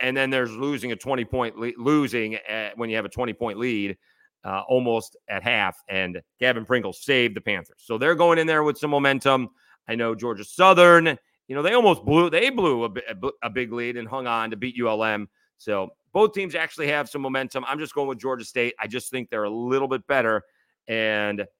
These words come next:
I think the Panthers come away with, what did I just say, twenty-eight twenty-four victory. I think it's gonna be very, very, uh, close. Uh, all right, let's take a timeout. We'll continue to, uh, preview week, uh, eight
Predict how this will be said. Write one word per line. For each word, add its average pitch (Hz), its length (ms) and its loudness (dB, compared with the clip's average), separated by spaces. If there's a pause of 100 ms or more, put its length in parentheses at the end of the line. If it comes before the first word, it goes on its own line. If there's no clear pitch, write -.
I 104 80 -4
think 117 100 -4
the 110 80 -14
Panthers 107 360 -6
come 110 140 -10
away 101 280 0
with, 95 240 -6
what 98 160 -6
did 82 100 -14
I 76 40 -18
just - 180 -20
say, 67 140 -20
twenty-eight 113 500 -4
twenty-four 107 460 -6
victory. 107 420 -8 (240)
I 147 100 4
think 143 160 0
it's 110 80 -12
gonna 123 140 -4
be 107 100 -8
very, 107 600 0 (240)
very, 87 600 -8 (360)
uh, 101 60 -16
close. - 440 -20 (480)
Uh, 123 380 4
all 214 100 10
right, 147 220 10
let's 170 240 4
take 185 480 6
a 156 60 -8
timeout. 175 520 2
We'll 160 80 -2
continue 147 760 -2 (340)
to, 139 440 0
uh, 123 140 2
preview 151 580 0 (160)
week, 151 520 -2 (440)
uh, 113 140 -4 (100)
eight 190 340 0